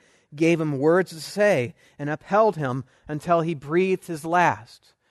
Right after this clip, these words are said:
And if the Spirit helps Stephen in that excruciating hour, he'll help you to stand up to whatever kind of animosity you face because you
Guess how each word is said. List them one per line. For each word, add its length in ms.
And 120
if 60
the 200
Spirit 460
helps 260
Stephen 500
in 120
that 280
excruciating 960
hour, 460
he'll 180
help 380
you 300
to 320
stand 440
up 340
to 80
whatever 320
kind 280
of 80
animosity 760
you 200
face 460
because 720
you 120